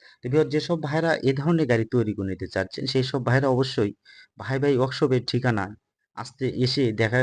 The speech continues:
করে সাক্ষাতে কথাবার্তা বলতে পারবেন, অথবা স্ক্রিনে দেওয়া নাম্বার দেওয়া থাকবে, আপনারা বিস্তারিত কিছু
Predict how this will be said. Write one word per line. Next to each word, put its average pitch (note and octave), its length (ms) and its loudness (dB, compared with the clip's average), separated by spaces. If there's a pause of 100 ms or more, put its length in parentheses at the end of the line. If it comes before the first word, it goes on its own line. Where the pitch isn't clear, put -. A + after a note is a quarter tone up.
(160)
করে G#2 200 0 (360)
সাক্ষাতে C3+ 500 -4
কথাবার্তা A2+ 440 -2
বলতে G2 280 -2
পারবেন, G2 300 -4
অথবা C#3+ 260 0 (100)
স্ক্রিনে D3+ 340 -2
দেওয়া C3 140 4
নাম্বার G#2 320 0
দেওয়া G#2 220 0
থাকবে, G2 260 -8 (460)
আপনারা A#2+ 280 0
বিস্তারিত D#3 480 0 (120)
কিছু A2+ 220 -6